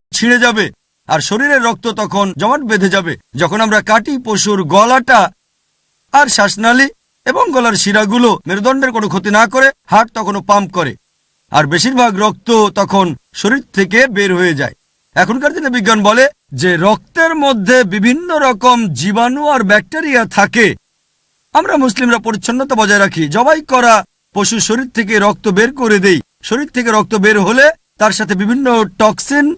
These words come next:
রোগ জীবাণু আর ব্যাকটেরিয়া শরীর থেকে বের হয়ে যায় রক্তের মাধ্যমে। তখন এই মাংস খেলে অসুখ হওয়ার সম্ভাবনা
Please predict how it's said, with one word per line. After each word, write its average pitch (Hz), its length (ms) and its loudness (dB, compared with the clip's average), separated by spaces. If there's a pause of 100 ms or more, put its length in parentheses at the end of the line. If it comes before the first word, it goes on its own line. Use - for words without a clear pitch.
(120)
রোগ 190 200 2
জীবাণু 285 440 0
আর 262 160 2
ব্যাকটেরিয়া 254 720 2 (260)
শরীর 262 380 -2
থেকে 220 220 0
বের 202 240 2
হয়ে 214 160 4
যায় 254 160 2
রক্তের 214 440 -2
মাধ্যমে। 185 600 0
তখন 175 240 0
এই 190 100 2
মাংস 214 460 0 (380)
খেলে 247 280 2
অসুখ 214 300 0
হওয়ার 202 160 0
সম্ভাবনা 214 600 0